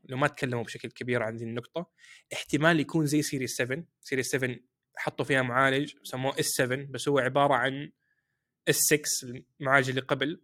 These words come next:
بس إنه كذا حطوه في كرتون جديد سموه سيريس سفن أو اس سفن. آه، فما أدري عن هذه النقطة هنا، ما أدري، لازم نشوف كذا أرقام لما تنزل. آم، طبعًا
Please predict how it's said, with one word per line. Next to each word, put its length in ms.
بس 180
إنه 220
كذا 360
حطوه 260
في 60
كرتون 300
جديد 300
سموه 300
سيريس 220
سفن 260
أو 220
اس 100
سفن. 300
آه، 100
فما 300
أدري 200
عن 100
هذه 140
النقطة 360
هنا، 160
ما 200
أدري، 240
لازم 280
نشوف 280
كذا 420
أرقام 320
لما 140
تنزل. 340
آم، 840
طبعًا 440